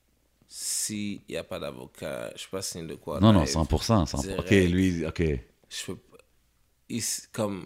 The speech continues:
Speaker 1: il, il y a des affaires que je
Speaker 2: He
Speaker 1: peux
Speaker 2: was
Speaker 1: pas
Speaker 2: trying to make
Speaker 1: parler.
Speaker 2: you sign right there on the spot kind of vibe ?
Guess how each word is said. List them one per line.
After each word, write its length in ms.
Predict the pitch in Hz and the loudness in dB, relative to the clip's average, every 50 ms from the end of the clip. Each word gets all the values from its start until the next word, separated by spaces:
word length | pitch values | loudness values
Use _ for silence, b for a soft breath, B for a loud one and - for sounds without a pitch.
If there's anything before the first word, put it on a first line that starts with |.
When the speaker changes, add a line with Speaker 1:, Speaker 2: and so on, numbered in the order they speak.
| - - | -14 -12
Speaker 1:
il, 80 | 104 - 110 110 - - - | -10 -6 -6 -6 -6 -6 -6
il 160 | 110 110 113 | -6 -4 -2
y 80 | 110 110 | 0 0
a 60 | 110 | 0
des 180 | 110 117 110 110 | 0 -2 -2 -4
affaires 300 | 107 104 - - 120 - | -6 -6 -6 -8 -8 -8
que 100 | - 110 | -8 4
je 60 | - | 8
Speaker 2:
He 60 | 104 113 | 10 10
Speaker 1:
peux 20 | |
Speaker 2:
was 60 | 110 | 12
Speaker 1:
pas 60 | 101 - | 10 10
Speaker 2:
trying 140 | 120 117 110 | 8 8 8
to 60 | 107 | 10
make 160 | 107 113 107 | 8 8 8
Speaker 1:
parler. 40 | 104 110 | 8 8
Speaker 2:
you 60 | 104 | 6
sign 320 | - - 120 113 113 107 101 | 8 8 8 8 8 8 8
right 160 | 107 104 92 | 8 8 8
there 160 | 107 110 107 | 8 8 8
on 100 | 104 101 | 8 6
the 80 | 92 87 | 4 2
spot 360 | 92 104 - 165 165 170 165 | 0 2 6 6 6 6 4
kind 180 | - 165 165 165 | 2 2 4 4
of 100 | 165 151 | 4 6
vibe ? 300 | 185 190 185 185 156 | 6 6 6 4 2